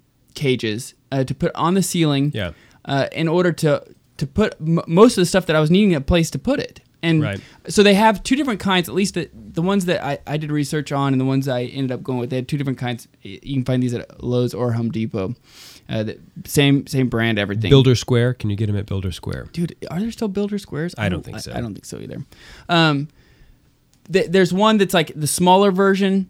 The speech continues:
Speaker 1: and then they have a, a, a larger version. Okay, but the larger version can only hold up, can hold three hundred pounds. Sh-,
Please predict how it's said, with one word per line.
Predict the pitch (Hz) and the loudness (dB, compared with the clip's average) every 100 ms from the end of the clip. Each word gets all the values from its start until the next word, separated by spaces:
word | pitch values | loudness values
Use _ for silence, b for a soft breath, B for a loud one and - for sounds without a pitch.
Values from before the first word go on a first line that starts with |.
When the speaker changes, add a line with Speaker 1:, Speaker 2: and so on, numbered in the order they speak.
| _ | _
Speaker 1:
and | 156 | 2
then | 156 | 4
they | 151 | 4
have | 139 | 2
a, | 135 127 | 0 -4
a, | 120 - - | -6 -6 -4
a | 143 | 0
larger | 143 143 135 131 | 4 4 2 -2
version. | 117 104 107 85 | -2 -4 -4 -4
Okay, | 131 | -2
but | 135 139 | -2 -2
the | |
larger | 147 247 269 214 | 0 2 2 4
version | 196 185 160 | 4 2 0
can | 156 | -2
only | 147 196 | 0 2
hold | 185 175 | 2 2
up, | - - _ _ - | -2 -8 _ _ -2
can | 165 | 2
hold | 170 160 - | 2 2 0
three | 190 | 0
hundred | 180 120 | 2 0
pounds. | 127 117 120 131 - | -2 -2 -4 -6 -12
Sh-, | - - | -16 -8